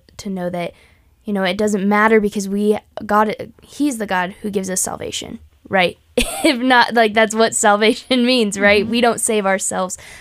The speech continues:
Speaker 1: God does. And knowing that, like, you know, even Deborah, Deborah, I'm pretty sure was also known for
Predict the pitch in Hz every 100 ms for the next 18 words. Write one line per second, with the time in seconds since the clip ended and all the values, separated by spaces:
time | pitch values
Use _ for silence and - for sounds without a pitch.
0 | - - 214 202 190 180 180 - - -
1 | - _ 214 208 202 190 190 214 214 220
2 | 214 196 - 202 185 185 - _ _ -
3 | 214 208 214 254 269 262 202 214 208 190
4 | 190 - 214 233 240 214 - _ _ _
5 | - 220 220 208 196 - 427 480 285 -
6 | 226 208 214 269 240 214 190 185 190 -
7 | 196 185 180